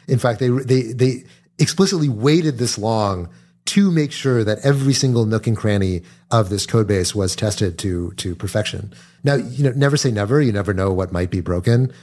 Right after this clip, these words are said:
And somebody who figured out that there was a vulnerability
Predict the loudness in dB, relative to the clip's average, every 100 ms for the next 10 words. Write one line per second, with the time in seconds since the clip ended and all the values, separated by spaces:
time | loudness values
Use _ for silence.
0 | _ -2 2 2 2 2 2 2 2 0
1 | 0 0 2 2 2 0 0 -2 -4 -2
2 | 0 2 2